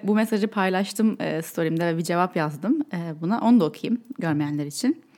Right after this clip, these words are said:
"Bu kafa var ya, insanın bir ömür boyu mutsuz ve kendini saklayarak yaşamasına sebep oluyor. Görünmek için X olmalıyım diye düşünüyor. X eşittir zayıf, güzel,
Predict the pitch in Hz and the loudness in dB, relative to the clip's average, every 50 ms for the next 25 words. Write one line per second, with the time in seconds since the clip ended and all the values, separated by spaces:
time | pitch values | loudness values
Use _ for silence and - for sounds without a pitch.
0 | - - - - - - - - - _ _ 226 240 240 277 277 269 269 269 269 | -20 -20 -20 -20 -20 -20 -20 -20 -20 _ _ 2 4 6 6 6 6 6 6 6
1 | 294 311 311 277 233 180 156 139 160 175 - - - - - 226 226 214 - 214 | 8 8 8 8 8 8 6 6 4 0 -4 -10 -4 2 4 6 6 6 6 6
2 | 220 226 233 233 233 220 196 196 226 - 214 214 233 247 226 185 175 160 165 202 | 6 6 6 6 6 4 4 4 6 6 8 8 8 8 6 6 6 4 6 6
3 | 220 214 208 196 - - 220 202 202 208 214 - 202 190 190 180 185 214 - 196 | 6 6 6 4 2 -2 -2 2 2 2 4 4 4 4 4 4 2 2 2 0
4 | 180 - 196 190 185 170 170 165 160 156 - 160 156 147 - - 151 147 - 151 | 0 0 2 2 2 2 2 0 -2 -2 0 2 2 2 0 -2 -4 -4 -4 -4
5 | 139 131 131 - 143 131 - - - - - _ _ - - - - - - - | -4 -4 -4 -4 -6 -6 -4 -4 -6 -6 -8 _ _ -20 -20 -18 -18 -18 -14 -2
6 | - 202 214 214 226 233 247 262 254 233 - - - 285 392 - - _ - 285 | 2 6 6 8 8 8 8 6 4 2 0 2 2 0 0 0 -2 _ 2 2
7 | 226 - - - 190 165 160 156 147 143 143 - 143 156 160 - _ - 175 160 | 2 0 0 0 2 2 4 2 2 0 0 -2 -2 -4 -6 -6 _ -2 0 0
8 | 156 147 151 - - - 147 196 - - - 170 - - - - _ - - 240 | 2 0 -2 -4 -2 0 0 0 0 0 -4 -8 -12 -18 -20 -20 _ -2 0 0
9 | 233 - - 185 - - 165 - _ - 180 226 247 - - - 202 190 185 165 | 0 2 0 0 0 -2 -8 -10 _ -2 -2 0 -2 -4 -6 -4 0 2 4 4
10 | 135 139 165 - - - _ - 190 170 160 143 139 147 | 2 0 -2 -6 -12 -8 _ -2 0 0 0 0 -2 -2